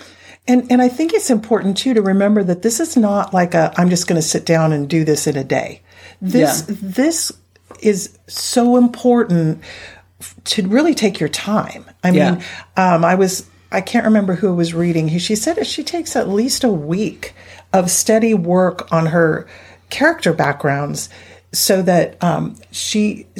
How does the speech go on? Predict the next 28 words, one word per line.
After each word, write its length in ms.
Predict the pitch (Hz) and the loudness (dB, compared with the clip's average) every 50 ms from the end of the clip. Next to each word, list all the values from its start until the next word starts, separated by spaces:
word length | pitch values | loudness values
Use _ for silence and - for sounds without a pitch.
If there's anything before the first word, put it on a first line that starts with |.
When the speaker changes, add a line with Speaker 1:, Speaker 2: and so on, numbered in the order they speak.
| - - - | -14 -10 -6
Speaker 1:
she's 340 | - - 220 208 190 180 202 | -2 0 0 0 0 0 0
making 300 | 202 208 214 - 240 214 | 2 2 2 2 2 0
sure 180 | 220 - 202 | 2 0 0
that 140 | 190 185 - | 0 0 -2
she 160 | - - 190 | -2 0 0
knows 340 | 185 180 180 180 180 180 180 | 2 4 4 4 4 2 0
the 100 | - 170 | -2 -2
character 360 | - - 165 156 151 - - | 0 0 0 0 0 -2 -4
inside 380 | - 175 165 165 - 165 151 156 | -2 0 0 0 0 0 0 0
and 80 | 165 160 | 0 0
out. 80 | - | 0
She 200 | - - 226 226 226 | -2 -2 -2 0 0
even 200 | 190 190 175 160 | 0 0 2 2
does, 180 | 165 156 160 | 2 0 0
like, 180 | 165 156 151 170 | -2 -2 -2 2
an 80 | 170 | 2
interview. 360 | 214 247 247 180 - - - - - _ _ _ _ - | 4 4 4 2 0 -6 -12 -14 -16 _ _ _ _ -10
I 60 | - | -2
can't 60 | 180 | 0
Speaker 2:
Yeah. 140 | 170 165 165 202 | 2 4 4 4
Speaker 1:
remember 260 | 208 202 180 170 156 | 2 0 -2 -2 -4
who 180 | 165 185 165 | -2 -4 -2
it 60 | 143 160 | -2 0
was. 320 | 165 156 135 - - - _ _ _ - | -2 -2 -2 -4 -10 -16 _ _ _ -4
Or 80 | 180 | -2
maybe 240 | 175 180 190 190 247 | 0 0 0 0 -2
it 80 | 233 - | -2 -2
was, 340 | 180 165 170 - - - | -2 -4 -4 -6 -10 -12